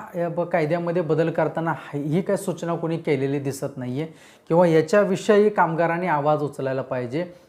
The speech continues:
कामगार संघटना ज्या आहेत, त्यांनी आवाज उचलला पाहिजे की ही जी गोष्ट आहे,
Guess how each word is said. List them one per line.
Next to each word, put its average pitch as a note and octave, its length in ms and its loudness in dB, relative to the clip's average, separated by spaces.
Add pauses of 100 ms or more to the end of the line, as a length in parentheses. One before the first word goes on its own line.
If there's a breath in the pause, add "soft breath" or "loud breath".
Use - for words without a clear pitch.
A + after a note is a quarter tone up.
(120)
कामगार C#3+ 300 2
संघटना D#3+ 540 0
ज्या D#3 160 0
आहेत, C#3 120 0
त्यांनी D3 300 -4
आवाज C3 320 -2
उचलला B2+ 320 -6
पाहिजे B2+ 380 -4
की D3+ 160 -8
ही C#3 260 -2
जी G3+ 220 2 (460 loud breath)
गोष्ट F#3 340 0
आहे, C3 720 2